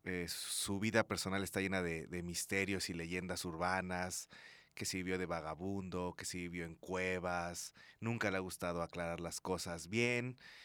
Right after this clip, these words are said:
La verdad es que es muy hosco, eh, no es una persona que le guste relacionarse con la prensa ni con la fama, ¿no? Es una persona bastante, bastante curiosa en ese sentido. Ha trabajado en muchos medios,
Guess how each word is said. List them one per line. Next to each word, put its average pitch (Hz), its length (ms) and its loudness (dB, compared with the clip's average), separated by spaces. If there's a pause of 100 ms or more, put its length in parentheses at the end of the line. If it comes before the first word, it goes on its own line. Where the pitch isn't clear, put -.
(200)
La 104 100 4
verdad 104 60 8
es - 80 -4
que 110 80 -2
es 98 60 -2
muy 107 260 0
hosco, 127 680 4 (380)
eh, 85 360 -4
no 92 120 -4
es 98 60 -8
una 95 140 -2
persona 87 360 -8
que 85 120 -12
le 78 120 -12
guste 76 500 -10
relacionarse 85 960 -2 (640)
con 90 160 0
la 78 140 -6
prensa 101 680 4
ni 87 140 -4
con 82 180 -4
la 76 120 -8
fama, 110 580 4
¿no? 123 160 -10
Es - 80 -12
una 104 140 -4
persona 92 320 -2
bastante, 90 420 -2
bastante 87 380 -4
curiosa 85 320 -4
en 87 60 -6
ese 85 120 -6
sentido. 135 500 2 (840)
Ha 123 120 4
trabajado 113 880 6
en 95 180 0
muchos 107 360 0
medios, 143 760 4